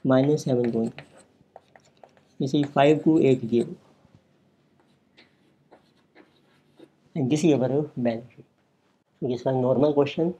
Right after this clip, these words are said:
हम ध्यान से समझ के नोट डाउन कर सकते हैं। तो let us see next question is your problem twenty nine। तो इसमें देखिए क्या था दिया,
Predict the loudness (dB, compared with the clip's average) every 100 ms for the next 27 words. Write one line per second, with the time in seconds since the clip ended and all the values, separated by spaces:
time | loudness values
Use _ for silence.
0 | _ -2 0 2 2 0 -2 0 0 0
1 | 0 2 2 0 0 -2 -4 -6 -4 -4
2 | -4 _ _ _ _ _ 4 4 6 2
3 | 0 0 2 2 2 -2 2 4 4 2
4 | 6 6 8 4 0 -4 -2 0 0 -2
5 | -2 -6 -14 _ _ _ _ -20 _ _
6 | -20 -20 _ -12 -12 _ _ _ _ _
7 | _ _ _ _ _ _ _ -20 -20 -20
8 | _ _ _ -20 -20 _ _ _ _ _
9 | _ _ _ _ _ _ _ _ _ -4
10 | 0 4 4 4 4 2 2 2 4 4